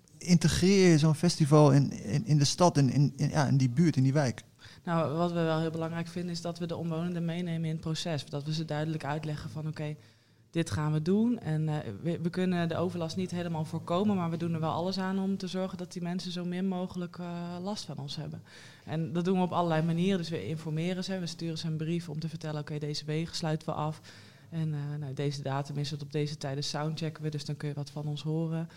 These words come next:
Speaker 2: Ehm, ik zet, eh, eh,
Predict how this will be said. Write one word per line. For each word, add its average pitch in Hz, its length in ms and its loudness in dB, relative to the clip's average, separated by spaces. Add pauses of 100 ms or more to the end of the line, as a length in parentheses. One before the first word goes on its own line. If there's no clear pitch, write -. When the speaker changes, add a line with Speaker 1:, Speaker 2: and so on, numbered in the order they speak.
(520)
Speaker 2:
Ehm, 147 360 -2 (600)
ik - 140 -8
zet, 156 300 -2
eh, 147 400 -2
eh, 147 40 -6